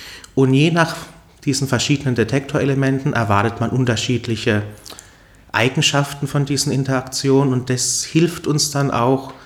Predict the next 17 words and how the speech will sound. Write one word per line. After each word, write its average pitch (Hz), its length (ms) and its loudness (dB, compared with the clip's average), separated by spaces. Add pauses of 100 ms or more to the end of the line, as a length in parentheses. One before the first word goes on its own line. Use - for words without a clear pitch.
(280)
zu 143 120 2
entscheiden, 120 720 0 (180)
falls 127 380 0
mal 120 180 2
ein 113 180 0
Experiment 107 840 -2 (320)
behauptet, 107 500 0
dunkle 110 240 0
Materie 104 420 0
gesehen 104 360 0
zu 120 200 0
haben, 123 360 -2 (420)
ob - 240 -4
das - 240 0
wahr 101 160 4
sein 90 320 -2
kann. 80 320 -6